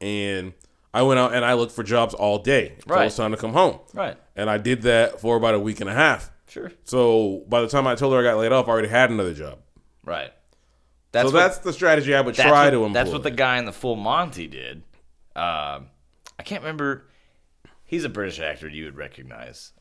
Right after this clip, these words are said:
Speaker 2: Uh, I think he was in, like, the Bourne Ul-, Ultimatum or whatever. But anyway, that's what he did. And he would go look for jobs, <clears throat> and he'd apply for jobs,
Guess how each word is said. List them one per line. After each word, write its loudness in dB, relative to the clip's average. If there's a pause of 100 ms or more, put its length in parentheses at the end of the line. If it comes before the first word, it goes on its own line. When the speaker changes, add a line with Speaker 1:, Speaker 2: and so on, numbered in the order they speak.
Speaker 2:
Uh, -10 (260)
I -14
think -14
he -10
was -12
in, -14
like, -14
the -18
Bourne -20
Ul-, -18
Ultimatum -20
or -20
whatever. -18
But -14
anyway, -10 (240)
that's -6
what -10
he -4
did. -12
And -18
he -10
would -10
go -2
look -6
for -10
jobs, -6
<clears throat> -20
and -12
he'd -14
apply -6
for -12
jobs, -12